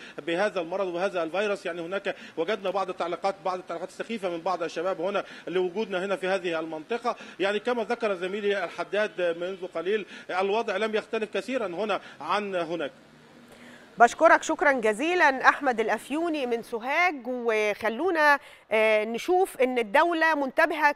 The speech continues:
Speaker 2: كثيرا، آه، فكرة التنوع ما بين الشوارع الرئيسية والأحياء الجانبية ومحاولة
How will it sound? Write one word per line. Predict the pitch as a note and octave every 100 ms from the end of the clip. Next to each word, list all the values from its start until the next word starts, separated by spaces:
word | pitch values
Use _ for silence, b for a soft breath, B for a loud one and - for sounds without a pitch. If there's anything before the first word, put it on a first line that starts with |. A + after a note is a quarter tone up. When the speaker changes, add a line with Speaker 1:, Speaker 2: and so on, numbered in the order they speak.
| -
Speaker 2:
كثيرا، | A3 - F4 E4+ A#3+ F#3+ B B B -
آه، | G#3
فكرة | G#3 F4+ F#4 G4 -
التنوع | - - B3 C4 F4 D#4+ C#4+ A#3
ما | A#3+
بين | A3 D4 D#4 D#4 C#4+ -
الشوارع | A#3 A#3 A#3 C#4 C#4 D#4 C4
الرئيسية | A#3+ A#3 G3 - D#4 D4+ C#4
والأحياء | A#3+ A3+ - C4 C4
الجانبية | A#3 G#3+ A#3 B3 A#3 B3+ F#3+
ومحاولة | F3 F3 - B3 C#4+ C#4+